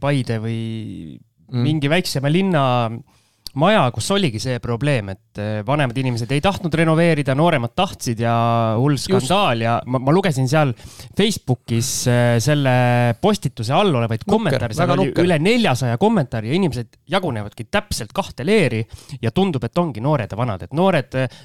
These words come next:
Speaker 1: ütlevad vanadele, et kuulge, kännud, et davai, et teeme midagi, et muidu maja laguneb ära, ja vanad ütlevad, et, et, äh, ei ole vaja, et, äh, las olla,
Speaker 2: No
Speaker 1: kõik
Speaker 2: tead,
Speaker 1: on
Speaker 2: seal
Speaker 1: hästi.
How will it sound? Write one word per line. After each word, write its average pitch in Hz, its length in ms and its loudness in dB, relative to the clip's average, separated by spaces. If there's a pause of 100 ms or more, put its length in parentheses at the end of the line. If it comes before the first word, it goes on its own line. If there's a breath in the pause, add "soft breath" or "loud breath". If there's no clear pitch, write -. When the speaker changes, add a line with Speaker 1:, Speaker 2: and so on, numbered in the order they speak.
(100)
Speaker 1:
ütlevad 135 320 0
vanadele, 120 420 2
et - 60 -14
kuulge, 143 300 0
kännud, 147 340 -2
et 104 160 -10
davai, 151 280 2
et 107 120 -8
teeme 190 260 2
midagi, 98 480 -6
et - 60 -10
muidu 147 180 -2
maja 147 220 2
laguneb 123 280 -2
ära, 208 220 2
ja 117 80 -4
vanad 156 200 -2
ütlevad, 127 420 -6
et, - 180 -8 (500 loud breath)
et, 123 380 -6
äh, 127 440 0
ei 135 60 2
ole 151 140 2
vaja, 220 240 4 (160)
et, - 160 -8 (100)
äh, 147 360 -2
las 147 200 -4
olla, 214 260 2
Speaker 2:
No 117 60 -2
Speaker 1:
kõik 156 120 0
Speaker 2:
tead, 240 100 4
Speaker 1:
on 156 60 -2
Speaker 2:
seal 247 180 4
Speaker 1:
hästi. 247 100 2